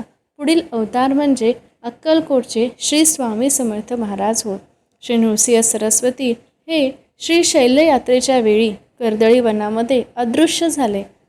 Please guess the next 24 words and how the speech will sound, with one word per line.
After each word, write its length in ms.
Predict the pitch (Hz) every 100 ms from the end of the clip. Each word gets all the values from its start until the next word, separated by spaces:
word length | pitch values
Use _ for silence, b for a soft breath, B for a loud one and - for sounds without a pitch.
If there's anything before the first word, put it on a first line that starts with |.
| _
आणि 300 | 214 208 247 - _ -
श्री 220 | 320 339
शैल्य 400 | - 269 247 311
पर्वताच्या 840 | 320 247 226 233 269 285 269 220 -
एका 280 | 285 277 330
रम्य 300 | 294 254 294
परिसरामध्ये 920 | 311 254 226 233 247 254 254 262 247 214 -
समाधीस्थ 680 | - 220 214 220 247 -
राहिले. 420 | 285 233 202 190 196
ते 600 | - _ _ _ 214 240 - _ _
महान 360 | 254 262 339
योगी 360 | 349 254 240 285
असल्याने 560 | 302 277 240 226 254 220
त्यांनी 580 | - _ _ 269 302 339 -
तीनशे 400 | 294 302 311 349
वर्ष 340 | 302 240 233 269 214 - _ _ -
समाधी 500 | 247 220 208 220 247
अवस्थेमध्ये 800 | 214 214 - 220 226 233 247 214 _ -
तपश्चर्या 600 | 214 214 - 214 202 233
केली. 300 | 254 202 196 190 _ _ _
या 140 | 214 208
काळामध्ये 760 | 214 202 190 208 226 226 262 226
तेथे 560 | - _ _ 311 320
मुंग्या 480 | 349 277 254 294 262